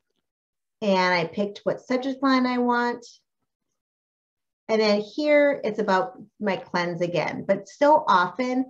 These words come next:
I am talking about something else. So whatever is happening at the moment, you're not just sending out sales emails, one at the other, "Hey, join my cleanse, join my cleanse."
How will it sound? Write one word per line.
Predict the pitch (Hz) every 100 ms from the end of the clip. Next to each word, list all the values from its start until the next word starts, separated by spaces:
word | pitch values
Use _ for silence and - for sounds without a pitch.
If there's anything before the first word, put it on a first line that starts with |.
| - _ -
I | 220 -
am | 220 214
talking | 208 - 196 196 214 214
about | - 196 165 165 165
something | - - 170 165 185 175 -
else. | 151 - -
So | 175
whatever | 175 180 - 247 294
is | 277 214 202
happening | - 196 196 202 190
at | 180 180
the | 180
moment, | 160 160 202 247 247 - _
you're | 233
not | 233 240 285
just | 339 339
sending | 247 247
out | 190 -
sales | _ 180 180 196
emails, | 226 226 226 214
one | 170 170 180
at | 190 190
the | 175 -
other, | 156 180 202
"Hey, | 196 254 269
join | 262 240
my | 240
cleanse, | 240 254 240
join | 240 226
my | 214 208
cleanse." | - 233 220